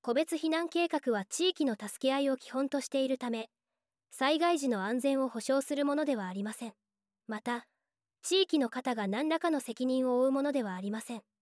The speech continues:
防災に関する情報はこちらから、ホームページにも掲載しています。防災ハンドブック、高層マンション防災ハンドブック、市民防災マニュアル。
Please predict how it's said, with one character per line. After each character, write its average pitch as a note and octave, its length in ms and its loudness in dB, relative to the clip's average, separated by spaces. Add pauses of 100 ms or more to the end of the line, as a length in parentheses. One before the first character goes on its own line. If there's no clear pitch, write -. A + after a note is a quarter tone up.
(380)
防 B3+ 200 2
災 E4 220 0
に E4 120 -2
関 E4 180 0
す D#4+ 160 -2
る D4 80 2
情 G#3+ 220 0
報 A3+ 180 -2
は A3+ 140 -2
こ G#3 140 -10
ち B3+ 120 -2
ら C4 80 2
か C4 140 -4
ら、 A3+ 160 -4 (500)
ホ D4 200 4
ー - 20 4
ム F4+ 100 4
ペ F#4 160 2
ー F4+ 40 4
ジ D4+ 120 -2
に B3+ 80 2
も G3 140 -2
掲 A3 180 -4
載 A#3 220 -6
し - 60 -10
て A#3+ 100 -4
い A3+ 100 -2
ま G#3+ 100 -6
す。 - 200 -12 (480)
防 B3 200 4
災 E4 240 2
ハ D#4 140 -2
ン D#4+ 60 -2
ド D4 100 0
ブ C4+ 100 -2
ッ C4+ 80 -2
ク、 A3+ 200 -6 (540)
高 C#4+ 180 6
層 E4 240 4
マ D#4+ 140 2
ン D#4 40 0
シ - 100 -4
ョ B3 60 0
ン G#3 80 0
防 G#3+ 180 0
災 C#4+ 220 0
ハ C#4 160 -2
ン D4 60 0
ド C4+ 100 0
ブ B3 80 -2
ッ B3 100 -6
ク、 - 180 -10 (520)
市 - 220 -2
民 D#4 220 2
防 D#4 180 4
災 D4+ 240 0
マ D4 100 0
ニ C#4 140 0
ュ - 20 -4
ア - 20 -6
ル。 F#3+ 140 -12